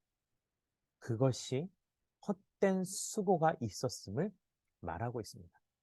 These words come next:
그리고 십팔 절에 이렇게 말하고 있죠. "지혜가 많으면 번뇌도 많으니." 이런 말도 있습니다.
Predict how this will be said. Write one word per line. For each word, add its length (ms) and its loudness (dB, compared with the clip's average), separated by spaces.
그리고 180 -6
십팔 300 2
절에 180 2
이렇게 220 0
말하고 300 -2
있죠. 280 -8
"지혜가 480 6
많으면 560 -2
번뇌도 580 -4
많으니." 340 -10
이런 260 6
말도 220 6
있습니다. 400 -4